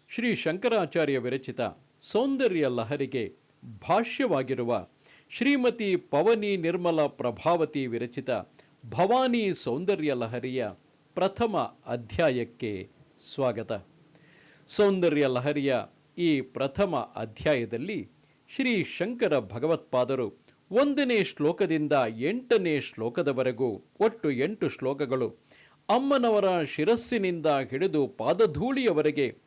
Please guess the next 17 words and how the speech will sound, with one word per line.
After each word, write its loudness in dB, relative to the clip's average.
ಅಮ್ಮನವರ 2
ಶಕ್ತಿ -4
ಪ್ರಭಾವವನ್ನು, 0
ಆ 6
ತಾಯಿಯ 2
ಕರುಣೆಯಿಂದ 0
ಸಾಧಾರಣ 2
ವ್ಯಕ್ತಿಗೂ 0
ಕೂಡ -2
ಲಭ್ಯವಾಗುವ -2
ಅಪಾರ 2
ಶಕ್ತಿಯನ್ನು -4
ವರ್ಣಿಸಿ, -6
ಆ 4
ಜಗನ್ಮಾತೆಯ 2
ನಿವಾಸ -2
ಸ್ಥಾನವಾದ 0